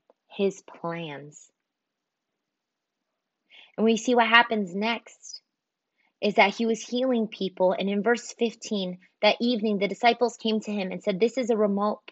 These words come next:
place and it's getting late. It's already late. Send the crowds away so they can go to the villages and buy foods for them, food for themselves." But Jesus said,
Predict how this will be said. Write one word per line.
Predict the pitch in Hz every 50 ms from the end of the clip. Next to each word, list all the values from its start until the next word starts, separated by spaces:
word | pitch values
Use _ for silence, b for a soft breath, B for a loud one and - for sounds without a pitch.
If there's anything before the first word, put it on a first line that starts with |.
| - _
place | - 226 226 214 208 - - -
and | 208 208
it's | 208 196 - _ -
getting | 226 240 254 247 233 214 190 180 - _ _ _ _ -
late. | 175 175 185 226 262 285 - -
It's | - 185
already | 180 233 277 262 233
late. | 185 165 175 240 277 220 - b b b b b b b b b _ -
Send | 208 226 285 330
the | 370
crowds | 370 - - - 208 254 269 208
away | 233 190 180 175 165 170
so | 170 - 190
they | 175 196 190
can | - 196
go | 185 190 208 214
to | 220 240
the | 254 214
villages | 175 185 175 190 190 - 196 175 -
and | - - 156 - -
buy | 156 160 175 190 185 180 -
foods | - 175 180 180 - -
for | - 165
them, | 165 165 160 156 - _ _ _ - - -
food | - 214 208 208 -
for | - 170
themselves." | - - 156 - - - - - - - - _ _ _ _ _ b b b b b b b b b b b b b b b _
But | - 208 196
Jesus | - 220 247 254 220 262 247 -
said, | - 202 175 170 165 170 175